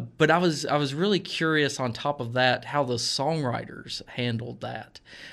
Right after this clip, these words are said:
um, and wanted to, to experience that because they're doing, they're doing a lot of very intense work. Um, and it's very, very different than how, uh,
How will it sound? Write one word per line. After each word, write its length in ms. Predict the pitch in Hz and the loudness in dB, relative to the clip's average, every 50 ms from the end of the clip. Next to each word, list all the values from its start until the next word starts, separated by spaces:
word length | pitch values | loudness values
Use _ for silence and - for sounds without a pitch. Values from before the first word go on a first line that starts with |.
| - _ | -14 _
um, 400 | - 131 131 131 127 123 120 123 123 | 0 2 4 6 4 4 4 2 2
and 160 | 135 131 135 | 2 2 2
wanted 240 | 139 147 147 135 117 | 2 2 2 0 0
to, 240 | 135 123 120 120 - | 2 2 2 0 0
to 200 | - - 139 131 | -2 -2 0 0
experience 720 | 123 120 - - - - 147 143 139 135 131 120 113 - | 0 0 -2 -6 0 2 2 4 4 2 0 -2 -2 0
that 220 | - 131 123 110 127 | 0 0 0 0 -2
because 340 | 120 - 143 135 123 120 - - - - - - | -2 0 2 2 0 -2 -8 -14 -18 -18 -18 -16
they're 460 | - 156 147 110 127 120 170 220 262 | -16 -14 -12 -6 2 6 6 6 6
doing, 400 | 233 285 269 262 240 208 - - | 6 4 4 4 4 2 0 -2
they're 300 | - 139 135 120 160 214 | -6 -10 0 2 2 2
doing 300 | 233 254 247 240 214 175 | 4 2 0 0 0 -2
a 120 | - - 135 | 0 -2 -2
lot 460 | 131 120 123 127 135 156 170 160 - | 0 0 0 2 2 2 2 2 0
of 380 | - 135 135 131 131 127 120 | 0 2 2 2 2 0 -2
very 500 | 117 123 123 139 156 190 220 220 185 101 | -6 -4 -2 -2 0 2 2 0 0 0
intense 880 | 131 139 135 123 113 - - - - 175 165 151 110 - - - - - | 0 0 0 -2 -4 -6 -10 -8 -6 -4 -4 -4 -4 -6 -8 -8 -8 -8
work. 600 | 131 123 120 127 139 139 - - - - - - _ _ _ - - - - - - - - | -8 -4 -2 0 0 0 -2 -6 -14 -20 -20 -20 _ _ _ -20 -20 -20 -20 -20 -20 -12 -4
Um, 360 | - 131 131 131 127 131 127 123 | -2 0 2 2 2 2 0 0
and 160 | 139 143 151 | 0 2 2
it's 140 | 143 120 - | 2 0 -2
very, 380 | 131 123 123 160 180 208 214 | -6 0 2 4 4 4 4
very 280 | 208 190 202 202 196 190 | 2 2 2 2 2 2
different 480 | 160 170 185 196 196 - 123 117 113 120 | 2 2 0 2 0 -2 -2 -2 -2 -2
than 280 | 135 131 127 123 123 | 0 0 2 0 0
how, 540 | 127 - - 120 151 143 139 139 135 131 131 | -2 -2 -4 -2 0 2 2 2 2 2 0
uh, 520 | 123 123 123 120 120 117 117 117 120 127 | 0 0 2 2 2 2 2 2 0 -2